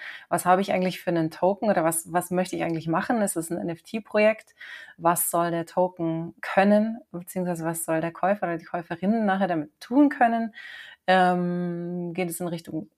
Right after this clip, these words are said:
Investment? Ist es eher so eine Richtung Finanzprodukt oder ist es eher so ein Zugang zu einer Community, also mehr so mit Schwerpunkt Utility? Ähm,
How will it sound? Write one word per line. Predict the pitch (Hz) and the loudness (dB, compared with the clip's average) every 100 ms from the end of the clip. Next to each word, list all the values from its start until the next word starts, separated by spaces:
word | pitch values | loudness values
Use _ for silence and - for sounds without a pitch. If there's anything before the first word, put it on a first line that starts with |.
| _ _ | _ _
Investment? | 180 170 180 196 190 202 202 196 | -6 0 2 2 2 2 2 -2
Ist | 170 - | -8 -10
es | - | -10
eher | - 170 170 | -4 -2 -2
so | 180 | -4
eine | 175 | -4
Richtung | 170 170 | -6 -6
Finanzprodukt | 165 170 190 240 - 202 214 214 - | -6 0 2 2 0 2 2 0 0
oder | 165 170 | 0 0
ist | - | -2
es | 170 | -6
eher | - 170 185 | -2 2 4
so | 175 175 | 2 -2
ein | 175 170 | -6 -8
Zugang | - 175 170 165 | -8 -6 -6 -8
zu | - 170 170 170 - | -8 -6 -6 -10 -14
einer | 175 | -16
Community, | - 165 170 226 214 208 202 196 - | -8 -4 0 0 2 0 2 2 -2
also | - 165 170 | -8 -8 -6
mehr | 165 165 165 | -4 -6 -6
so | 175 170 | -4 -4
mit | 160 | -4
Schwerpunkt | - 170 165 175 160 | -6 -6 -8 -12 -12
Utility? | 196 - 196 196 - 190 190 - - - - - - - | -10 -2 0 0 -2 -4 -4 -14 -14 -14 -14 -16 -16 0
Ähm, | 180 175 165 165 160 160 160 160 | 2 2 2 0 0 0 -2 -4